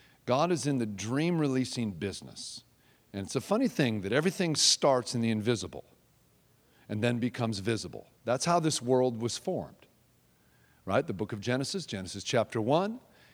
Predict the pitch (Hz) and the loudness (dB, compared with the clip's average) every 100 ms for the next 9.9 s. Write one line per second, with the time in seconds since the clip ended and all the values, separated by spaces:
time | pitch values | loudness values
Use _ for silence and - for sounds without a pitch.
0 | - 98 - 131 127 90 117 - 95 117 | -10 -6 2 4 2 0 -2 -2 -2 0
1 | 113 110 127 190 226 127 123 160 139 123 | 2 2 8 10 10 8 4 2 0 0
2 | 117 113 120 117 - - 139 135 131 131 | 0 4 6 6 2 -2 2 4 4 4
3 | 117 - - - 135 131 135 131 101 85 | 2 4 6 6 4 4 2 0 -2 -4
4 | 80 92 131 143 127 107 - 143 123 82 | -2 4 6 6 2 0 0 2 2 0
5 | - - 117 117 113 117 107 - - - | -10 -2 4 4 4 -2 0 2 2 2
6 | 95 - - - _ - - - - 180 | 0 -2 -10 -20 _ -20 -20 -20 -2 4
7 | 143 180 240 - 220 240 123 117 117 117 | 6 6 4 4 4 6 4 2 2 2
8 | 101 82 60 - 139 220 156 131 143 147 | -4 -8 -12 -6 2 2 4 4 2 2
9 | 113 87 82 69 76 69 - 62 - | 0 -2 -6 -6 -6 -8 -10 -12 -12